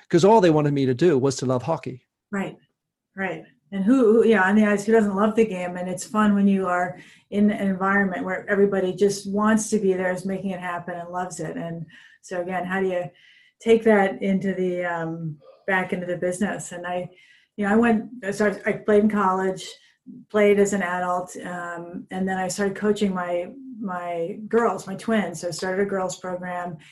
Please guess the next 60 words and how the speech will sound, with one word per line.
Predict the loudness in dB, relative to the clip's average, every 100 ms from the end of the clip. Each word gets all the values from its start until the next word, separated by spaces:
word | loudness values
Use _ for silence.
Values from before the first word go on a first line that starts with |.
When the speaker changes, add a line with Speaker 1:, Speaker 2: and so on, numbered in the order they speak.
| -6
Speaker 2:
and | 0
it | 4
was | 6
an | 6
interesting | 6 4 4 2
parallel | 4 4 4 2
for | -2 -2
me. | 0 0 -2 -2
I |
mean, | -2
I | 0
was | 0
still | -2
skating, | 0 4 4 4 0
but | -4 -6 -8 -14 -8
to |
come | -4 0 0
off | 0 0 0
the | 0
ice | 0 -2 -4
and | -8
become | -6 -6
a | -6
coach, | -6 2 2 2
it | -4
sort | -6 -6
of | -4
paralleled | -4 -2 -4
my | -6
journey | -6 -8 -8
as | -8
C | -4 -2 -2
E |
O. | -2
Like, | -2 -4
you | -4
can't | -2 2
be |
on | 2 2
the |
ice | 2 -2
anymore, | -4 -6 -6 -6 -2
right? | 0 -2 -4 -16 -18 -10
You've | 0
gotta | 2 4
be | 6 4 2 -4 -20 -20 _
thinking | -16 -2 2
about | 4 4
a | 4
plan, | 4 6 6
you | 4
gotta | 2 -2
be |
coming | -4 -2 -2
up |
with | -2
a |
strategy, | -2 -2 -2 -2 0 0 0
and | 2
then | 4 4 2 -2